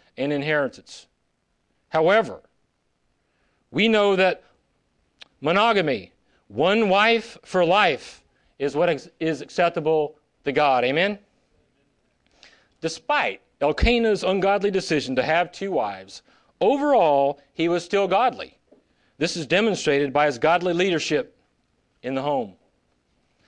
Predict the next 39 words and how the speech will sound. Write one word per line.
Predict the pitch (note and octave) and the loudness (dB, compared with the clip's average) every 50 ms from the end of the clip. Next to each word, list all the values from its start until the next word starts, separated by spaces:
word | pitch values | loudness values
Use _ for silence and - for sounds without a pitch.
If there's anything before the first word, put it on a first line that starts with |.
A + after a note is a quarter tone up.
| _ _ _ _ | _ _ _ _
Beginning | - A#2+ B2 E3 F3+ F#3 | -10 -6 -2 -2 -2 -2
in | F3+ D#3+ | -2 -2
verse | C#3+ F3+ F3 E3 - | -2 -2 -2 -2 -4
three | - F#3 A#3 A#3+ D3 F2+ - _ _ _ _ _ _ _ _ _ - | -2 0 0 0 0 -4 -10 _ _ _ _ _ _ _ _ _ -10
and | C#3 C#3+ D3 | -10 -6 -2
following, | - F3+ G3 G3+ F#3+ E3+ D#3 D3 | 0 0 2 2 2 0 0 -2
we | D3 E3 | -4 -6
see | D#3+ - - G3+ G#3 G#3 | -6 -6 -4 -2 -2 -2
that | E3 D#3+ | -4 -4
he | C#3+ F#3+ | -6 -4
would | G3 F3+ D3+ | -6 -4 -2
take | G3 E3 - | -4 -4 -4
year-, | - E3+ A#3 B3 A#3 - | -4 -6 -4 -4 -6 -6
he | - D#3 | -8 -8
would | E3 D#3 D#3 | -8 -6 -4
yearly | G3+ C#4 C#4+ G#3 D3 C3+ C#3 C#3+ - _ _ _ _ _ _ | -2 0 0 0 0 -2 -2 -6 -10 _ _ _ _ _ _
take | - F3+ F3 | -4 -4 -4
his | F3+ D#3 - | -4 -6 -6
family | - G3 G#3 A3 A3+ A3+ | -8 -8 -8 -6 -4 -4
to | G#3+ G#3 | -2 0
worship | E3 C#3 C3+ - - D3 - - _ _ _ _ _ _ _ _ _ - | 0 -2 -2 -4 -6 -8 -8 -10 _ _ _ _ _ _ _ _ _ -10
at | - A#2+ | -8 -6
Shiloh. | - - E3 C#3+ B2+ A2 G2 F2+ D#2+ - _ _ _ _ _ _ _ _ _ _ _ _ _ | -2 0 0 0 0 -2 -4 -10 -18 -20 _ _ _ _ _ _ _ _ _ _ _ _ _
Shiloh, | - - - F3+ F#3+ G#3+ G#3+ G#3+ - | -12 -6 -4 -2 0 0 0 -2 -4
Shiloh | - - - G3 A#3 A3 F#3 D#3 D3 C#3+ | -4 -2 0 2 2 2 2 2 2 2
was | D3 C#3+ C3 C3 | 0 0 0 0
located | D#3+ D#3+ D#3 - F#3 F3 E3 | 0 0 0 -2 -2 -2 -2
about | E3 D3+ C#3+ - - | 0 -2 -2 -2 -4
twenty | - F#3 G3+ G#3 | -6 -4 -2 -2
miles | G3+ F#3+ F#3 F3+ F3+ F3+ F3 E3 C#3+ - | -2 -2 0 0 0 0 0 -2 -2 -4
north | D3 D3+ E3+ F#3+ F#3+ F#3 _ _ _ _ _ _ - | -2 -2 -2 -2 -2 -6 _ _ _ _ _ _ -8
of | C3 B2+ | -8 -6
Jerusalem. | B2 C#3+ D#3 E3 E3 D3 A#2+ A#2 G2 F2+ E2 _ _ _ _ _ _ _ _ _ _ | -2 0 0 0 0 -2 -4 -8 -14 -16 -20 _ _ _ _ _ _ _ _ _ _
And | - C3 | -20 -12
Shiloh | - - A3 B3 B3+ G#3+ E3+ | -6 -4 -2 0 0 0 0
was | D#3 D3+ C#3 | 0 0 0
the | A#2 C#3+ | -2 -2
main | C3 C#3+ E3 F#3+ G#3 G#3+ G#3+ G3 | 0 0 2 2 0 0 -2 -2
place | - F#3+ F3+ E3+ E3 E3 E3 - - - | -2 0 0 2 0 -2 -4 -8 -14 -20